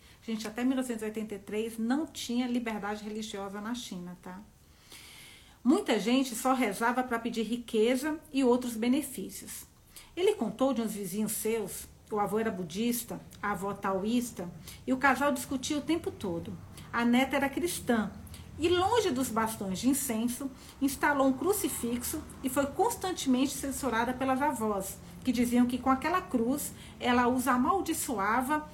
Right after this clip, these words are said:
e condenava a uma morte prematura. A mãe da garota acreditava numa forma de Qigong, e o pai era devoto do Deus e da riqueza.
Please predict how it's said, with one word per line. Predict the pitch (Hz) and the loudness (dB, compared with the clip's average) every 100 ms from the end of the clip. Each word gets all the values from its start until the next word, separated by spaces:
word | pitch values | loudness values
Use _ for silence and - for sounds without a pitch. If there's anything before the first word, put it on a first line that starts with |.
| - | -6
e | 254 | 0
condenava | 269 254 240 220 233 254 | 4 4 4 4 2 0
a | - | 0
uma | 233 233 | 0 0
morte | 214 190 190 - | 0 -4 -6 -6
prematura. | 214 208 240 - - - - - - - - - - - | -6 -6 -8 -10 -14 -12 -14 -16 -16 -16 -16 -16 -16 0
A | 220 | 2
mãe | 214 226 269 | 4 4 4
da | 233 | 2
garota | 196 185 220 226 - | 0 -2 0 0 -2
acreditava | 190 226 233 220 233 247 254 | -4 0 0 0 2 4 4
numa | 247 233 | 6 4
forma | - 240 247 254 | 2 4 6 4
de | 240 262 254 - 220 | 4 0 0 -2 0
Qigong, | 247 285 220 214 190 170 170 - - - - - - - - - | 2 4 4 4 2 -2 -4 -6 -8 -8 -8 -8 -8 -8 -8 0
e | 254 | 2
o | |
pai | 254 - 247 277 | 4 4 6 6
era | 269 | 4
devoto | 262 277 214 208 208 240 | 4 2 2 0 0 0
do | 247 | 0
Deus | 214 226 262 320 - - - | 4 6 6 2 -4 -10 -2
e | 262 | 2
da | 247 | 2
riqueza. | 247 277 - 185 - - | 2 -2 -4 -6 -6 -8